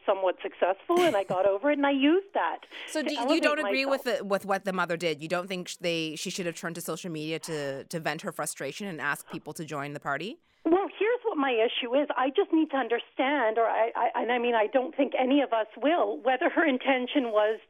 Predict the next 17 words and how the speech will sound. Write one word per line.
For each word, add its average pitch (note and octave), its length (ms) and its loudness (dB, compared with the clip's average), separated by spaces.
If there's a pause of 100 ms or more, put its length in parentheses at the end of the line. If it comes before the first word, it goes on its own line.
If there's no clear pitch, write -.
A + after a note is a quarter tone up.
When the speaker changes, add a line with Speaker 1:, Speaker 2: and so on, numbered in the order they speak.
(120)
Speaker 1:
to A#3 180 -2 (180)
solicit A#3+ 560 2
pity B3+ 300 2 (160)
for F4+ 100 2
the E4 140 2 (100)
child C#4+ 440 2 (440)
or B3 200 4 (120)
to D4+ 160 6
actually A#3+ 600 -2 (100)
say, A#3 220 4 (260)
"You D4 140 6
know D#4 100 2
what, D4 220 0
he's C4 180 -6
a G#3+ 80 2 (160)
good D4 200 2 (120)
kid, A#3+ 300 0